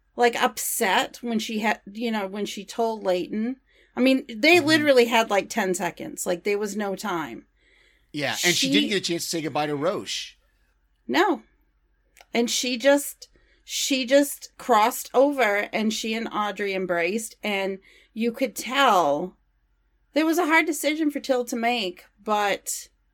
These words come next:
Speaker 1: she did something for herself. And
Speaker 2: Yeah.
Speaker 1: even though she wanted to get off Snowpiercer, I think part of it is because she never really had anything to hold her there.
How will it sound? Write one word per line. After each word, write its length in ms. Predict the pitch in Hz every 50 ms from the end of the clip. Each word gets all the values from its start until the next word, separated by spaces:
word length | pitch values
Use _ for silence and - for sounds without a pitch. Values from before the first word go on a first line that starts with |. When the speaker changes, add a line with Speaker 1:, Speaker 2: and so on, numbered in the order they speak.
| _ _ _ _ _ _ _ _ _ _ _ -
Speaker 1:
she 680 | - - - - - - 240 240 247 247 247 240 233 226
did 320 | 202 190 226 226 226 220
something 380 | - 269 226 214 - 226 214 214
for 120 | - 196
herself. 640 | 202 202 196 - 220 196 196 185 180 - - - _ _ _ _ _ _ _ _ _ _ _ _ _ -
And 500 | 202 202 196 196 190 190 185 185 180 185
Speaker 2:
Yeah. 60 | - - _ -
Speaker 1:
even 340 | 214 214 226 226 262 269 269
though 180 | 269 262 254
she 220 | 247 - - 247 233
wanted 320 | 202 214 220 220 226 220
to 80 | 220 220
get 180 | - 202 185
off 160 | 185 190 185 180
Snowpiercer, 1000 | - - - 185 185 185 185 - 214 214 214 214 - 233 226 214 214 208 214 214 _ _ _ _ _ _ _ _ _ _ _ _ _ _ _ _ -
I 120 | 196 233
think 260 | 226 - 339 339 294 -
part 260 | - 233 226 240 262
of 100 | 294 277
it 100 | 294 -
is 140 | - 240 -
because 260 | - 240 220 262 240
she 160 | - - 226
never 320 | 202 202 196 196 220 233 220
really 240 | 233 233 233 226
had 320 | 220 220 208 202 214 226 -
anything 480 | - 214 220 208 - - - 202 196
to 80 | 180 180
hold 300 | 175 196 202 220 277 285
her 140 | 285 220 175
there. 400 | - - - - 98 - -